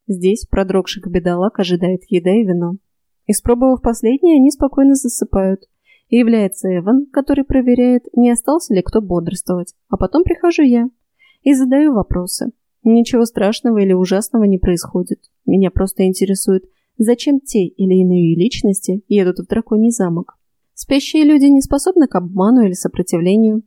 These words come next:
поэтому мне не приходится прибегать ни к каким дополнительным средствам для развязывания языков. А утром путники просыпаются с обычной для похмелья головной болью и продолжают свою дорогу,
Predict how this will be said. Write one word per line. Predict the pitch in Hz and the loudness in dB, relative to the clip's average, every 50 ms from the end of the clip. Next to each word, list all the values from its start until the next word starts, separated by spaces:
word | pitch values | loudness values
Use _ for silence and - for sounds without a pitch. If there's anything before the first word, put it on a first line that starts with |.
| _ _ _ | _ _ _
поэтому | 165 180 180 - 180 185 185 | -4 -4 -2 -2 -2 -2 0
мне | 185 190 190 185 | 0 2 2 2
не | 185 185 | 2 2
приходится | 185 - 185 180 - 214 233 240 233 - - | 0 0 -2 0 0 0 0 0 -2 -4 -4
прибегать | 180 180 175 170 170 170 180 185 196 - _ | -2 -2 -2 -2 -2 -2 -2 -2 -2 -2 _
ни | 202 220 262 302 | 0 0 0 0
к | - _ | -2 _
каким | - 254 240 - 226 214 196 | -4 -4 -2 0 0 0 0
дополнительным | 180 - - 180 180 185 185 185 - 185 180 175 175 | 0 -2 -2 -2 -2 -2 -4 -2 -2 -2 -2 -2 -2
средствам | 180 - - 196 - - - 262 247 247 | -4 -4 -4 -4 -4 -4 -2 0 0 0
для | 247 202 185 | 2 0 0
развязывания | 175 180 - 220 175 175 170 175 175 180 180 185 185 | 0 -2 -2 -2 -2 -2 -2 0 -2 0 2 2 2
языков. | 180 180 196 175 - - 165 165 - _ _ _ _ _ _ _ _ _ _ _ | 0 0 -2 -4 -4 -4 -4 -6 -6 _ _ _ _ _ _ _ _ _ _ _
А | - 185 202 | -2 0 2
утром | 240 285 - - 311 285 294 | 2 2 2 2 0 0 0
путники | 320 320 - - 302 285 - 269 | 0 -2 0 0 0 0 0 -4
просыпаются | - - 254 - - 254 - 285 330 339 330 - - 196 | -4 -4 -4 -4 -4 -2 -2 0 0 0 -2 -2 -6 -6
с | - - | -6 -4
обычной | 175 175 190 254 - - 233 202 190 | -4 -4 -4 -6 -4 -2 -2 0 0
для | 180 180 | 0 -2
похмелья | 180 - 185 185 185 196 196 196 214 226 202 190 | -2 -2 -6 -4 -4 -2 -2 0 0 0 0 0
головной | 180 175 165 170 170 185 202 202 | 0 -2 -2 0 0 0 0 0
болью | 180 170 190 170 170 180 196 202 220 - _ _ _ _ _ _ _ | 0 -2 -2 -2 -2 -2 -2 -4 -6 -6 _ _ _ _ _ _ _
и | 349 359 | -12 -8
продолжают | - 381 381 359 339 320 320 359 381 381 370 | -8 -4 -2 -2 -2 0 0 0 0 0 -2
свою | - - 190 220 226 | -2 -2 -2 0 0
дорогу, | 208 190 185 180 180 180 190 190 196 | 0 0 -2 -2 -2 -4 -4 -6 -8